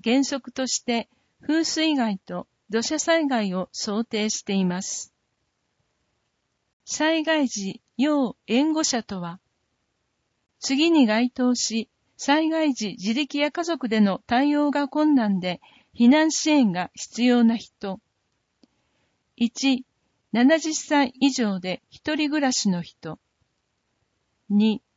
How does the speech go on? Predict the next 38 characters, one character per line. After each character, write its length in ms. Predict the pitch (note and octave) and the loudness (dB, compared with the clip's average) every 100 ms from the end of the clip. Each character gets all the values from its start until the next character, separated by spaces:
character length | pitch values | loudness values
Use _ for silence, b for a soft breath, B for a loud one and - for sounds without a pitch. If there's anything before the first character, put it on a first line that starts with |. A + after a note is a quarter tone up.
| _ _ _ _ _ _ _ | _ _ _ _ _ _ _
要 240 | C4+ E4 | 0 0
介 300 | D#4 E4 D#4+ | -2 0 0
護 260 | C4+ G3+ F#3 - | 0 -2 -8 -10
三 420 | - C4 C#4 B3+ _ - | -4 2 2 0 _ 0
以 100 | C4+ | 0
上 300 | C4 A3+ G3 | 2 0 0
の 240 | F3+ F3 - | -2 -4 0
認 240 | G3 C4+ | 4 4
定 260 | C4+ C#4 C#4 | 4 2 2
を 80 | C4 | 2
受 180 | B3+ A3+ | 0 -4
け 40 | |
て 120 | E3+ | -6
い 120 | D#3+ | -10
る 80 | D#3+ | -10
人。 340 | D#3+ - E3 E3 _ _ _ _ _ _ _ _ _ _ _ _ _ _ _ _ | -14 -14 -14 -14 _ _ _ _ _ _ _ _ _ _ _ _ _ _ _ _
三、 400 | - - A#3 A3+ - _ _ _ _ _ _ _ | -12 -4 -2 -2 -4 _ _ _ _ _ _ _
障 340 | - D4 D#4 D#4+ | -4 0 0 0
害 180 | E4 | -2
者 160 | D#4+ D#4+ | -2 -4
手 200 | C#4+ E4 | -4 -4
帳 200 | - C4 | 0 2
の 160 | G#3 G3+ | 2 0
交 220 | B3+ C4+ | -4 -4
付 140 | - C4+ | -2 0
を 100 | B3+ | 0
受 80 | B3 | 0
け 160 | B3 | -2
て 160 | - F3+ | -4 -6
い 100 | E3+ | -8
る 80 | E3+ | -10
人。 380 | - - E3+ - _ _ _ _ _ _ _ _ _ _ - | -16 -14 -14 -16 _ _ _ _ _ _ _ _ _ _ -10
身 360 | - D#4 D#4 | 0 2 2
体 380 | - G#3+ F#3+ E3 - | 0 -6 -8 -10 -8
一 180 | G3+ - _ | -8 -8 _
級、 400 | - B3 A#3+ A3+ - | 0 2 2 0 -2
二 200 | F#3+ G3 | 0 0
級。 460 | - A3+ A3 G#3 | -4 -4 -2 -4